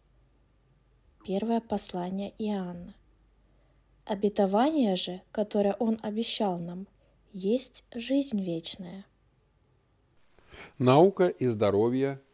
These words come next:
Speaker 2: с ключом к Священному Писанию, написанное Мэри Беккер Эдди. Так как жизнь есть Бог, то жизнь должна быть вечной, сама по себе существующей. «Сия же есть жизнь вечная»,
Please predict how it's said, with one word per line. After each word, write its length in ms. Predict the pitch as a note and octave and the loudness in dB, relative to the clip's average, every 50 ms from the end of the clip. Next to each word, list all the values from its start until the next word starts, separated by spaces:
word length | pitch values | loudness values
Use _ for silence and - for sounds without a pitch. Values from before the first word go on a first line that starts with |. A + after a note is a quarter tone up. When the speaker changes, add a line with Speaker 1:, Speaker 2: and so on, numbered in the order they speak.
| _ _ _ _ _ _ | _ _ _ _ _ _
Speaker 2:
с 100 | - - | -20 -6
ключом 500 | - D3+ D#3 D3+ D3+ - F3 D#3 A#2+ G2+ | 0 0 0 0 2 2 2 2 2 0
к 60 | - | -4
Священному 680 | - A#2 A2+ G#2+ - - C3 A#2 G#2+ F#2+ F#2 F#2+ F#2 | -6 -6 -6 -6 -4 -2 -2 -2 -2 -2 -4 -4 -6
Писанию, 600 | F2+ - - - - - B2 C3 C#3+ D3 C#3+ C#3 | -6 -8 -12 -12 -6 -4 -4 -2 -2 -4 -4 -4
написанное 640 | C3 A2+ - - - B2+ C3+ - - C3+ B2+ B2+ A#2+ | -6 -6 -8 -8 -10 -10 -10 -8 -8 -6 -6 -6 -6
Мэри 240 | G2 G2+ A#2 B2 A#2+ | -6 -8 -6 -6 -6
Беккер 380 | F2 F#2+ G2 - - - - - | -6 -6 -8 -8 -8 -12 -12 -10
Эдди. 380 | - E2+ F2 E2 E2 E2 F#2+ - _ _ _ _ _ _ _ _ _ _ _ _ _ _ _ _ _ _ _ _ _ _ _ _ _ _ _ _ _ | -10 -10 -10 -10 -12 -16 -20 -20 _ _ _ _ _ _ _ _ _ _ _ _ _ _ _ _ _ _ _ _ _ _ _ _ _ _ _ _ _
Так 180 | - E3+ F3 | -2 -2 -2
как 220 | - F3+ F3 F3 E3 | -2 -6 -2 -2 0
жизнь 320 | D3+ C#3 A#2 G2 F#2 G#2+ | 0 0 0 0 0 -2
есть 280 | G#2+ A2 A2+ A2 G#2+ A#2 | -2 0 -2 -2 -4 -4
Бог, 460 | A2+ B2+ D#3+ F#3 - - - - _ _ _ _ _ _ _ _ _ _ _ _ _ _ - | -2 -2 -2 -2 -2 -8 -18 -20 _ _ _ _ _ _ _ _ _ _ _ _ _ _ -4
то 120 | G#2 G2+ | -4 -4
жизнь 300 | G#2 B2 D#3+ F3+ D#3+ C3+ | -2 -2 -2 -4 -2 -2
должна 320 | A2+ A2+ G#2+ G#2 C3+ D3 | -2 -2 -2 -2 -4 -4
быть 220 | D3 D3 C#3+ - - | -4 -4 -6 -6 -4
вечной, 580 | G2+ F#2 E2+ D#2+ - - - - C#2 C2 - _ _ _ _ _ _ _ _ _ _ _ _ | -4 -4 -4 -4 -8 -14 -16 -16 -16 -16 -18 _ _ _ _ _ _ _ _ _ _ _ _
сама 320 | - - F#2+ F#2+ A#2 C#3+ | -8 -6 -4 -2 -2 -2
по 140 | D3+ D#3 D3 | -4 -4 -8
себе 400 | - B2+ G2+ F#2+ G2+ G#2 A2 G#2+ _ _ _ _ _ _ - | -8 -8 -6 -4 -6 -6 -8 -10 _ _ _ _ _ _ -20
существующей. 1000 | - - - A2+ A2 - - G2 F2+ E2+ D#2+ D#2+ - - - - - - _ _ _ _ _ _ _ _ _ _ _ _ _ _ _ _ _ _ _ _ _ _ _ _ _ _ _ _ _ _ | -20 -12 -12 -12 -12 -10 -8 -6 -6 -6 -6 -8 -12 -14 -18 -18 -18 -20 _ _ _ _ _ _ _ _ _ _ _ _ _ _ _ _ _ _ _ _ _ _ _ _ _ _ _ _ _ _
«Сия 440 | _ - - D3 D3 D#3 F#3 G3 F3+ | _ -8 -2 2 6 8 8 8 8
же 100 | E3 E3 | 6 2
есть 300 | D#3+ D#3+ E3+ F3 D#3 C#3 | 4 6 6 6 6 2
жизнь 280 | B2+ D3 E3 D#3 D#3+ | 0 0 0 2 2
вечная», 680 | D#3 D#3 D#3+ D#3+ C#3+ - - - G#2+ F#2+ F2 F2 F2 - | 2 4 4 4 2 0 -8 -10 -10 -8 -8 -10 -12 -16